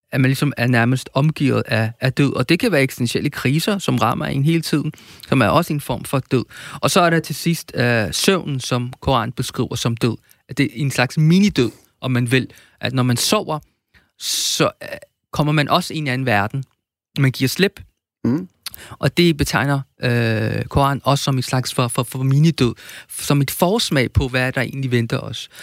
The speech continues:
Speaker 1: Så man kan sige, at når vi dør, så vågner vi egentlig op. Øh, og, og, og så indser vi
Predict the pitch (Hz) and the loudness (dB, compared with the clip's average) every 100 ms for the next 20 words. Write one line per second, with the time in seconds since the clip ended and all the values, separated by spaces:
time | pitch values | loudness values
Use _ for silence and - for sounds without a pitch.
0 | - - 139 131 127 131 139 - 190 - | -10 0 2 2 0 -2 -2 0 0 0
1 | 135 139 131 127 202 147 - 135 131 131 | 0 0 0 2 2 2 0 2 0 0
2 | 123 117 113 107 104 - - _ _ _ | -2 -4 -4 -6 -6 -10 -16 _ _ _
3 | _ _ - 117 110 107 107 104 - _ | _ _ 0 2 4 2 2 0 -4 _
4 | _ - 147 - - 127 - - 139 139 | _ -8 -6 -6 -6 -4 0 0 0 0
5 | 131 - 120 117 117 | 0 0 0 -2 -6